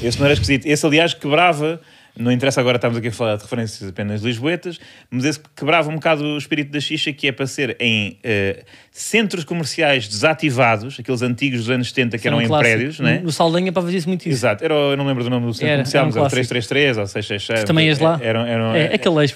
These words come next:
Speaker 2: enfim, tu também me sinto.
Speaker 1: que, e de facto é, é, tem que ser um sítio podre, que aliás ainda existem bastantes, e não é na discoteca, não é a ouvir música e não é de pé.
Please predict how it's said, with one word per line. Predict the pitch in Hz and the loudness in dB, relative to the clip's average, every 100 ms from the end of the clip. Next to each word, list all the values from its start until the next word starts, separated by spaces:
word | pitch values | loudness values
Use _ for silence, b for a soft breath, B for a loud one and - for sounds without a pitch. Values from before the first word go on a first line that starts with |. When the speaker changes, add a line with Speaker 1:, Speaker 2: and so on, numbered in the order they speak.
| - | -6
Speaker 2:
enfim, | 131 - 135 | -8 -6 -6
tu | 143 | -4
também | 143 | -4
me | 135 | -6
sinto. | - 127 | -8 -6
Speaker 1:
que, | - 160 180 | 2 4 4
e | 147 | 0
de | - | 2
facto | 170 151 147 | 2 2 -2
é, | 139 135 | -2 0
é, | 131 113 - _ _ _ _ - | 0 -2 -8 _ _ _ _ -6
tem | - 175 | -2 2
que | |
ser | 196 | 2
um | 180 | 2
sítio | 214 180 | 2 0
podre, | 160 208 202 160 | 0 4 4 4
que | 190 | 2
aliás | 226 196 | 2 2
ainda | 196 | 2
existem | 185 170 180 | 2 0 -2
bastantes, | 165 143 120 104 - | -4 -2 -2 -4 -4
e | 143 | -2
não | 139 147 | 0 0
é | 170 | 0
na | 156 | -2
discoteca, | - 156 147 139 | -4 -2 -2 -2
não | 147 | -2
é | |
a | 147 | -2
ouvir | 135 | 0
música | 143 160 147 | -4 -4 -4
e | |
não | 156 160 | 0 2
é | 180 | 2
de | 151 | -2
pé. | 139 151 107 90 | 0 2 2 -2